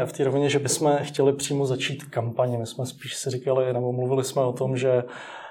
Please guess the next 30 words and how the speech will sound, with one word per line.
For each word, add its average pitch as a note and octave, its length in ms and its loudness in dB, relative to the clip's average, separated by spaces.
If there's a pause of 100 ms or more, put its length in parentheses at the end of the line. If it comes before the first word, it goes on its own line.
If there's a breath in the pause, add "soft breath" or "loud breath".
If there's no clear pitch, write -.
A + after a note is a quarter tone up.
(100)
že B2+ 100 -2
tuhle B2+ 300 -2
linku B2+ 200 -4
otevřeme C3 400 0
jakkoliv. A#2+ 460 0
Ne, B2 120 0
nemuselo B2+ 440 0
to C3 100 2
být B2+ 160 -2
nutně C3 540 2 (200)
hned B2 340 0
jakoby B2+ 300 -2
téma, B2 500 2
téma C3 240 2
pro C3 160 -2
kampaň, C3 480 0
ale B2+ 140 0
pro B2 160 -2
jakoukoliv C3 460 0
další B2 420 0
podlinkovou C3 560 -2
komunikaci A#2+ 600 -2
nebo A#2+ 160 -2
pro, A#2+ 220 0
pro A#2+ 160 -8
sociální B2 460 -2
sítě, B2+ 240 -8
pro B2 160 -4
P - 180 -2
R. A#2+ 180 2